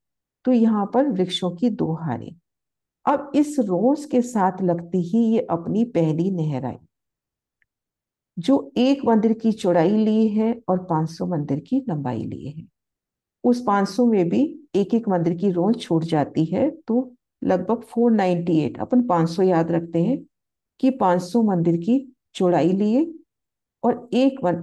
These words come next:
पाँच सौ मंदिर की लंबाई, sorry सुंदर साथ जी, और एक मंदिर की चौड़ाई, जिसमें आधे मंदिर की भूम भर गहरी नहर हुई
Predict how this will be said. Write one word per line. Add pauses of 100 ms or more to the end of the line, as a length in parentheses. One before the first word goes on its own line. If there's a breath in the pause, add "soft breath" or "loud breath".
पाँच
सौ
मंदिर
की
लंबाई,
sorry
सुंदर
साथ
जी,
और
एक
मंदिर
की
चौड़ाई, (800)
जिसमें
आधे
मंदिर
की
भूम
भर
गहरी
नहर
हुई